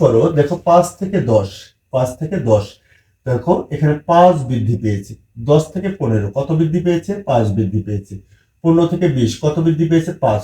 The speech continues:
মানে প্রতি ক্ষেত্রে দেখো পাঁচ করে বৃদ্ধি পেয়েছে, তাই কি না? দেখো পাঁচ থেকে দশ কত বাড়ছে?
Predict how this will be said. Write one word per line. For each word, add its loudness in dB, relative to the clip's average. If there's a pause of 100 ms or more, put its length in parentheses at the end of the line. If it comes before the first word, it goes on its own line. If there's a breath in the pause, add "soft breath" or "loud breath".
মানে 0
প্রতি -8
ক্ষেত্রে -6 (100)
দেখো -2
পাঁচ 0
করে -2
বৃদ্ধি -2
পেয়েছে, -8 (520)
তাই 6
কি 0
না? 2 (500)
দেখো 2 (220)
পাঁচ 4
থেকে -2
দশ 4 (120)
কত 0 (100)
বাড়ছে? 2